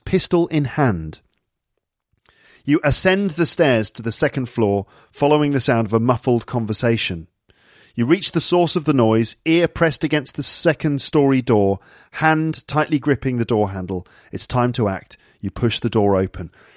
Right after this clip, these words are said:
<clears throat> This is where we ended it last time, with a cliffhanger. So, we push the door open. There are two men in the room. One is a Frenchman,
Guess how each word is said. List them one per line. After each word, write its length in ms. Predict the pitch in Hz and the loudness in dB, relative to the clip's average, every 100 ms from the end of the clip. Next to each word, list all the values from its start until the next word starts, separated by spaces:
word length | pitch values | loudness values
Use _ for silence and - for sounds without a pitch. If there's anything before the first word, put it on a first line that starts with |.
| - - | -20 -6
<clears throat> 400 | - 226 127 - | 0 0 0 -6
This 140 | 131 139 | -8 -6
is 120 | 113 | 0
where 180 | 127 123 | 2 4
we 100 | 123 | 4
ended 220 | 120 117 | 2 0
it 140 | 117 | 2
last 260 | 117 117 - | 2 2 0
time, 320 | 107 117 127 - | 0 0 -4 -10
with 80 | 101 | -14
a 60 | |
cliffhanger. 600 | - 131 117 110 104 123 - - - - - | -8 -8 -6 -6 -4 -6 -8 -20 -20 -16 -4
So, 400 | - 185 113 - _ _ _ _ _ _ _ _ | 2 2 2 -2 _ _ _ _ _ _ _ _
we 80 | - | -4
push 240 | 185 180 | -2 -2
the 80 | 165 | 0
door 260 | 147 135 | 2 4
open. 280 | 120 98 87 _ | 2 -2 -12 _
There 120 | 143 | 2
are 60 | 143 | 2
two 340 | - 233 254 | 2 0 0
men 500 | 240 170 98 90 107 _ _ _ - | 2 0 0 -4 -10 _ _ _ -2
in 140 | 147 | 2
the 100 | 143 | 2
room. 460 | 131 117 90 80 85 _ _ _ - | 2 2 0 -6 -14 _ _ _ -6
One 280 | 139 196 233 | 0 2 2
is 140 | 190 | 2
a 60 | 185 | 0
Frenchman, 760 | - 180 151 - 101 90 | 0 0 0 -6 -6 -6